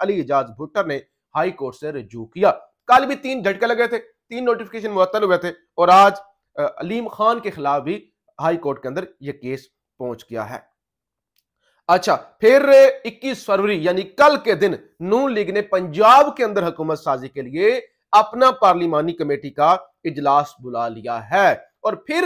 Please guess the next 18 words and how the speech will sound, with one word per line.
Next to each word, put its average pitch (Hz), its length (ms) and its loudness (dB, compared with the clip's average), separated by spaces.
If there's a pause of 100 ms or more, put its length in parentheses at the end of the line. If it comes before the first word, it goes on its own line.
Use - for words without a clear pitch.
(140)
इमरान 233 400 6
खान 254 340 2
और 214 100 0
बुशरा 165 320 -2
बीबी 151 220 -4
की 165 100 -12
जो 143 80 -8
दरखास्त 131 480 -6
दायर 165 160 0
थी 156 200 -12 (340)
तोशाखाना 165 400 -8
केस 151 220 -12
के 151 100 -14
अंदर, 143 120 -10
जो 143 80 -10
उन्हें 131 120 -10
सजा 117 240 -2
हुई 143 340 0